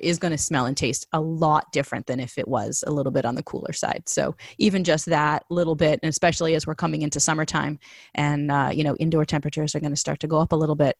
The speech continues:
you're gonna see if you have an open bottle of wine that it's gonna be very different at a cooler temperature than at a warmer temperature.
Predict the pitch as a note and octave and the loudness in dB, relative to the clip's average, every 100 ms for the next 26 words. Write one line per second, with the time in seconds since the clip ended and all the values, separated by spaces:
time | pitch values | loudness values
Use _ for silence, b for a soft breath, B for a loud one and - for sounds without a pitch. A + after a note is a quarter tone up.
0 | _ b b F3 E3 D#3+ - - F#3 D#3+ | _ b b 0 2 2 0 2 2 2
1 | D#3 - _ _ F3+ E3+ E3+ D3 D#3+ D#3 | 0 -6 _ _ -2 0 2 2 0 0
2 | D3+ D#3 E3 D#3+ D3 C#3+ D3 D#3+ D3 C#3 | -2 -4 -4 0 2 2 0 0 0 0
3 | C#3+ D3+ B2+ - E3 - D#3+ D3 D3 C#3+ | -2 -2 -2 -2 -4 -4 -2 0 0 2
4 | D#3+ D#3+ D#3+ D#3+ - D3+ - D#3+ - C#4+ | 2 2 2 -2 -4 -8 -6 -8 -2 2
5 | A3 F3+ D#3+ D#3 D3+ D3 C3+ C3 - B2+ | 2 2 -2 -4 -6 -4 -4 -4 -4 -4
6 | A#2 B2+ - - - - - | -4 -4 -6 -10 -14 -14 -16